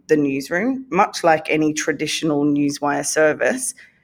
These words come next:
so that reporters can use that eyewitness content or, or the U G C with certainty.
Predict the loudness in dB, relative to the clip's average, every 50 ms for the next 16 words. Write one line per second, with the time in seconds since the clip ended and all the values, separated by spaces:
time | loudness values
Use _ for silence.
0 | _ _ -4 2 4 4 6 6 6 6 6 4 4 0 0 0 0 2 4 4
1 | 4 4 4 0 -2 -4 -4 -2 0 2 2 2 2 2 0 -2 -2 -4 -2 0
2 | 0 0 0 0 -2 -2 -2 0 0 -2 -2 -4 -6 -8 -8 -6 -4 -2 -2 -2
3 | -2 -2 -2 0 -2 -2 -4 -6 -6 -6 -6 -6 -8 -10 _ -8 -6 -4 -4 -4
4 | -4 -4 -6 -6 -6 -6 -6 -6 -6 -6 -6 -6 -6 -6 -8 -8 -6 -4 -2 -2
5 | -2 -2 -4 -4 -4 -4 -2 -2 -2 -2 -2 -4